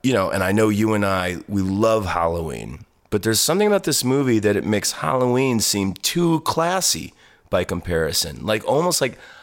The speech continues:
Halloween or a movie like Alien doesn't really understand horror. Like, this movie understands horror in a way that those movies, or they didn't have the guts to touch it, you know? It has this raw power. I mean,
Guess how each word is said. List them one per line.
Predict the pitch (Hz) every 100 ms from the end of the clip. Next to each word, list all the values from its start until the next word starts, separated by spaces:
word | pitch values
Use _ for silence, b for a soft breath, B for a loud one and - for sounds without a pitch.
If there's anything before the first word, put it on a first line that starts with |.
| B
Halloween | - 135 147 143 143 147 143 139
or | - 110 107
a |
movie | 117 120
like | 107 107 -
Alien | 113 127 117 104
doesn't | 151 208 -
really | 113 143 156 143 -
understand | 120 117 107 - - 107 117 107
horror. | 82 80 64 65 B B
Like, | - 104
this | 208
movie | 220 202 170
understands | - 131 120 113 117 107
horror | 101 101 107 95
in | 85
a |
way | 90 95 92
that | 85
those | 113 143
movies, | 139 120 113 101 - B B B B B _ _ _ _ - -
or | - 127
they | 127
didn't | 147
have | 156 131
the |
guts | 107 90 127 -
to | -
touch | 92 131 143 -
it, | - _
you | 82
know? | 92 104
It | 110 117 117
has | 123 135 131
this | 117
raw | 90 98 113 117
power. | - - 131 127 98
I | 98
mean, | 123 120